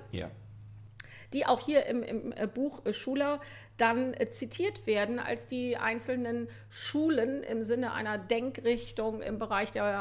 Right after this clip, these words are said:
Speaker 2: Arbeits- und Organisationspsychologie. Und da gab es eben prominente Vertreter auch für diese einzelnen Denkrichtungen.
Speaker 1: Mhm.
Speaker 2: Aber die Industrialisierung,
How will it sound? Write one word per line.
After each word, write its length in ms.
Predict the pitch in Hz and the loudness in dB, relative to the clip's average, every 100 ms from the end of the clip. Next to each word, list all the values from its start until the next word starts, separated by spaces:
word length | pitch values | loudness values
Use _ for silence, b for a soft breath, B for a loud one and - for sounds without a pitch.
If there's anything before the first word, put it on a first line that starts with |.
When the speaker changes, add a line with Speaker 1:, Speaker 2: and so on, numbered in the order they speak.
| - | 0
Speaker 2:
Arbeits- 300 | 208 202 - | 0 0 -2
und 80 | |
Organisationspsychologie. 1400 | - 202 208 190 202 - 220 - 190 - 180 170 180 175 | -4 -4 -4 -4 -4 -2 -4 -4 -10 -6 -4 -4 -6 -8
Und 320 | - - - | -8 -16 -6
da 80 | 202 | -2
gab 180 | 208 208 | 0 0
es 100 | 208 | -2
eben 220 | 233 214 | -2 -4
prominente 540 | - 202 196 208 208 | -4 -4 -2 -2 -4
Vertreter 640 | 208 220 - - 220 220 202 | -6 -8 -6 -2 0 2 2
auch 240 | 202 190 - | 2 2 -2
für 260 | - 233 | -2 -2
diese 340 | 214 214 208 - | 0 0 0 2
einzelnen 480 | 185 185 208 196 185 | 2 0 -4 -4 -2
Denkrichtungen. 680 | 180 175 - 175 - - | -2 -2 -6 -6 -2 -4
Speaker 1:
Mhm. 40 | 180 B B - | -4 B B 0
Speaker 2:
Aber 160 | 233 | 4
die 120 | 233 240 | 4 2
Industrialisierung, 1080 | 254 247 - 214 208 202 185 233 269 320 | 0 0 -2 0 0 0 -2 -2 0 -2